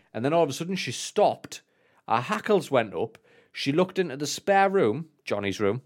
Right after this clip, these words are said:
by the way. That's, that's Johnny's room. That's where Johnny lives when he comes up here. Went, looked into Johnny's room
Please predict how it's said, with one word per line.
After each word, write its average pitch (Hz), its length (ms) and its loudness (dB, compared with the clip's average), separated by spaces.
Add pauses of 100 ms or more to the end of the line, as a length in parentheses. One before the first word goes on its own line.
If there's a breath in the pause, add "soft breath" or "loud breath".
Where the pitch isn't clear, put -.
(120)
by - 140 -4
the 113 100 -2
way. 107 180 4
That's, 113 300 0
that's 110 200 -2
Johnny's 98 340 2
room. 110 180 0
That's 113 180 0
where 110 100 6
Johnny 104 280 4
lives 101 200 2
when 104 100 2
he 104 60 -2
comes 101 220 -4
up 95 100 -4
here. 101 220 -4 (540 soft breath)
Went, 131 220 -2
looked 190 260 2
into 139 180 -2
Johnny's 185 500 0
room 135 420 0